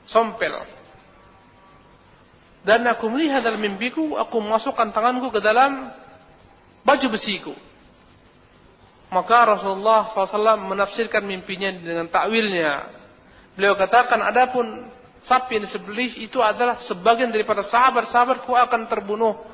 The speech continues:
kata Rasulullah. "Adapun, yakni, mata pedangku yang sompel itu adalah satu orang daripada kerabatku yang akan terbunuh, Hamzah." Ketika itu dia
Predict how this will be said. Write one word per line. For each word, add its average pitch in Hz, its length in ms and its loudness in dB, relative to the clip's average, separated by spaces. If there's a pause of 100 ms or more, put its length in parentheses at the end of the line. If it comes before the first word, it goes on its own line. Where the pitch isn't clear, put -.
(220)
kata 175 240 2
Rasulullah. 156 720 -2 (2000)
"Adapun, 262 440 2 (440)
yakni, 208 400 0
mata 254 240 2
pedangku 254 480 2
yang 208 480 -2
sompel 254 560 2
itu 254 240 0
adalah 240 640 0 (240)
satu 285 480 -2 (160)
orang 262 320 6
daripada 226 400 2
kerabatku 262 560 2
yang 240 160 0
akan 240 160 0
terbunuh, 254 360 6 (840)
Hamzah." 208 480 0 (1120)
Ketika 175 240 -6
itu 208 160 -2
dia 220 80 0